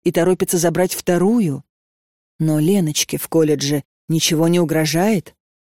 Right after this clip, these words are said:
При всей зловредности Липатовых вряд ли они будут подсылать к ней наемных убийц. Тогда почему Зарема так гонит?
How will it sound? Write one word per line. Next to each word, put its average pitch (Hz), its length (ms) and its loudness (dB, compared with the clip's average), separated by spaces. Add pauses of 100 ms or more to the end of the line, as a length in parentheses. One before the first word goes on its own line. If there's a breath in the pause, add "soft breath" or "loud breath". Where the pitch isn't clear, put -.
(140)
При 151 180 -4
всей 160 380 0
зловредности 165 760 0
Липатовых 170 680 -2 (120)
вряд 180 480 0
ли 240 100 2
они 202 180 2
будут 180 320 -2 (160)
подсылать 190 480 2
к - 80 -10
ней 185 160 2
наемных 180 560 0
убийц. 185 720 -2 (440)
Тогда 139 380 -6
почему 185 500 0
Зарема 147 440 -2
так - 280 -6
гонит? 160 580 -2